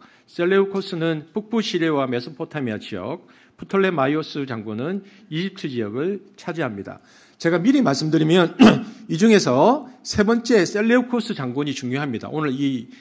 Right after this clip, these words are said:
환상이 계속 나옵니다. 이 세 번째 이 장군이 중요한데, 그런데 이 네 나라 가운데 한 나라가 문제를 일으키는 작은 뿔이 됩니다. 구 절, 십 절 보겠습니다. 시작.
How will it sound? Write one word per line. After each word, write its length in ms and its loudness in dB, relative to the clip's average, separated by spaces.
환상이 380 -4
계속 220 -8
나옵니다. 460 -8
이 40 -10
세 160 -4
번째 320 0
이 120 -2
장군이 340 -6
중요한데, 800 -8
그런데 580 4
이 260 2
네 180 6
나라 320 8
가운데 400 2
한 300 -2
나라가 380 2
문제를 400 0
일으키는 460 -2
작은 340 -8
뿔이 180 -6
됩니다. 520 -10
구 100 -4
절, 140 2
십 200 -10
절 320 2
보겠습니다. 720 -8
시작. 520 -6